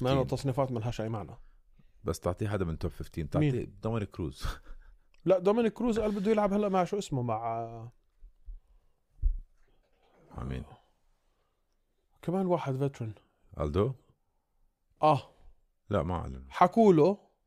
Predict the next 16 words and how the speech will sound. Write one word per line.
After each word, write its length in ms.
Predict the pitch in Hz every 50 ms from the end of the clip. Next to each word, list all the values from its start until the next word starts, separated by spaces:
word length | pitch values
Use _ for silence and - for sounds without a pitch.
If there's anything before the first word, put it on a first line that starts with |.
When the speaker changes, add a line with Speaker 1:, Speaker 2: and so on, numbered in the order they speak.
| _ _ -
Speaker 1:
وقال 200 | - 160 190 202
لهم 160 | 196 180 165
فكرة 280 | - 202 185 - 170
حلوة. 340 | 151 - 120 107 98 92 - _ _ _ _ _ _ _ _ _ _ _ _
فحاسس 500 | - - 143 - 202 202 196 180 - 190
إنه 140 | 175 170 160
التنين 380 | 143 - 160 175 180 175 170
يعني 180 | 165 160 165 151
هم 220 | 160 165 160 156
Speaker 2:
مشكلة 560 | 151 147 143 131 - 87 104 - - - 113
اليو 160 | 98 95 101 95
اف 80 | -
سي 140 | - - 113
ما 140 | 101 104 107
عندهم 240 | 117 107 98 82 80
عادة 480 | 87 95 92 76 76 76 73 76 73